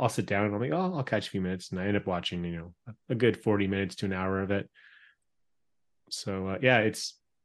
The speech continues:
constantly watching it. I've seen, yeah, Across the Spider-Verse twice. I agree with you, Greg. Like, I love this world. I love the characters. Like, I honestly, I,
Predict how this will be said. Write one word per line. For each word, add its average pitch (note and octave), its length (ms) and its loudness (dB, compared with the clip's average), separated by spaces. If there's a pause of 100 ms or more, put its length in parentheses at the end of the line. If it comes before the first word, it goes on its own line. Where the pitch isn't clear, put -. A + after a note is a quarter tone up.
(280)
constantly A#2+ 380 2
watching A2 320 4
it. G#2+ 60 0
I've G#2+ 160 0
seen, G#2+ 400 4
yeah, F#2 220 2 (160)
Across A2+ 200 6
the - 60 -4
Spider-Verse G#2 380 4
twice. G#2+ 400 4 (1200)
I G2+ 140 4
agree G2 260 6
with A#2 160 6
you, A2+ 100 4
Greg. A2 280 6
Like, F#2+ 340 0
I G#2+ 80 0
love G#2 320 6
this G2+ 160 -2
world. G#2+ 360 4 (160)
I G#2+ 60 -2
love G#2 240 4
the G2 80 -2
characters. F#2+ 600 -6 (100)
Like, G2 180 -6
I G2 140 0
honestly, A2 640 6
I, F#2+ 320 2